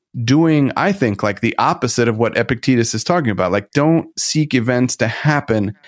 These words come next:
as you wish. We can spend literally, it seems like, an eternity trying to figure out the why this particular thing happened. You know, and it's like this rumination type of thing that,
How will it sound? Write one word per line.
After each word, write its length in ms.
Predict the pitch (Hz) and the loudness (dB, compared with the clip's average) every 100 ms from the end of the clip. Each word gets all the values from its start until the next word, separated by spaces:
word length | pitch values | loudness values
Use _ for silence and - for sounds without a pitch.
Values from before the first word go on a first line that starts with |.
| - _ _ | -20 _ _
as 220 | 131 127 | -2 2
you 120 | 123 113 | 2 2
wish. 440 | 127 127 98 - _ _ | 2 2 -2 -10 _ _
We 160 | 139 180 | -2 0
can 240 | 196 175 | 0 0
spend 600 | - - 156 151 143 131 - | -2 -4 0 2 0 -2 -2
literally, 540 | 123 147 147 117 110 | 0 2 2 2 -2
it 120 | 92 | -4
seems 260 | - 123 117 | -2 0 0
like, 180 | 107 107 | -2 -2
an 120 | 101 | -2
eternity 800 | 98 - 143 151 113 101 98 98 _ _ _ | -4 -4 0 0 0 0 -2 -6 _ _ _
trying 640 | - 143 139 170 180 175 | -6 -2 0 2 2 2
to 100 | 180 | 0
figure 540 | 165 - 180 165 165 151 | -4 -4 -2 0 2 2
out 380 | 127 104 98 - - | 2 0 -2 -6 -4
the 100 | 110 | -2
why 920 | 110 104 107 123 139 117 92 92 107 - _ _ _ _ _ | 0 2 2 4 2 0 -2 -4 -8 -18 _ _ _ _ _
this 420 | - 110 120 127 - | -8 0 2 2 -2
particular 580 | - 107 120 117 110 | -4 -2 0 2 0
thing 540 | 104 120 110 104 98 101 _ | 0 -2 0 0 -2 -6 _
happened. 540 | - 110 104 - - - _ _ _ _ _ _ _ _ _ _ _ _ | -6 -4 -4 -6 -12 -14 _ _ _ _ _ _ _ _ _ _ _ _
You 80 | 151 | 0
know, 200 | 170 170 | 2 4
and 80 | 165 | 2
it's 180 | 160 160 | 2 0
like 380 | 160 135 - - _ _ _ _ _ | -2 -2 -8 -20 _ _ _ _ _
this 220 | 139 120 | -2 0
rumination 840 | 110 110 135 135 127 135 131 135 120 | 2 4 4 4 4 2 2 0 2
type 240 | 135 123 | 2 0
of 80 | 117 | 0
thing 480 | 131 123 120 120 101 | 0 2 2 2 2
that, 360 | 101 98 - | 0 -2 -6